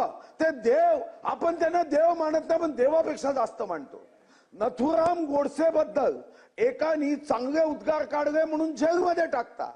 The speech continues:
अध्यक्ष महाराज, छत्रपती शिवाजी महाराजांचा हा अप्रत्यक्ष अवमान नाहीये का? औरंग्या, बदमाश, लम-, लुच्चा, लफंगा आणि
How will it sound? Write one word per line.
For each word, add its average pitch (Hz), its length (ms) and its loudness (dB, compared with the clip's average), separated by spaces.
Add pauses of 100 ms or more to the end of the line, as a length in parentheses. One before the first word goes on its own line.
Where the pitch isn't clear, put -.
(720)
अध्यक्ष 240 480 -2
महाराज, 302 800 0 (400)
छत्रपती - 760 0
शिवाजी 285 440 0
महाराजांचा 277 680 -2
हा 240 220 0
अप्रत्यक्ष 247 540 -6
अवमान 247 360 -2
नाहीये 262 300 -2
का? - 120 -14 (760)
औरंग्या, 214 920 0 (360)
बदमाश, 233 720 0 (200)
लम-, 240 340 0 (500)
लुच्चा, 202 840 -2
लफंगा 202 640 -2 (520)
आणि 262 220 -2